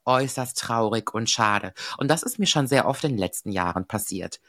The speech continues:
Und es geht nicht darum, dass einer nicht auf mich steht oder mich nicht sehen möchte. Das steht jedem frei. Es kann mich nicht jeder gut finden.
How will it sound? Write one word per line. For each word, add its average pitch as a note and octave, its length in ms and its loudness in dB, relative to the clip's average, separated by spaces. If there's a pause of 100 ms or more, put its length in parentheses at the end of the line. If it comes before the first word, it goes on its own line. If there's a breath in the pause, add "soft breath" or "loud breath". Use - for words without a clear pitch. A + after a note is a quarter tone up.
(300 loud breath)
Und D3+ 120 4
es D#3 180 2
geht G#3 180 -2
nicht G3+ 160 -2
darum, D3+ 280 0
dass B2+ 160 0
einer A#2+ 300 0
nicht B2+ 220 -6
auf A2+ 180 -2
mich G#2 200 -4
steht D#3+ 440 0
oder A#2 180 4
mich G#2 200 -2
nicht G2+ 180 -2
sehen B2+ 300 4
möchte. F#2 320 -2
Das F#2+ 140 -4
steht - 200 -6
jedem F#2+ 240 0
frei. C3+ 300 0
Es D3 140 -2
kann A2+ 160 -4
mich A2 160 -4
nicht B2 160 -4
jeder G#2 200 0
gut B2 260 -2
finden. F2+ 580 -6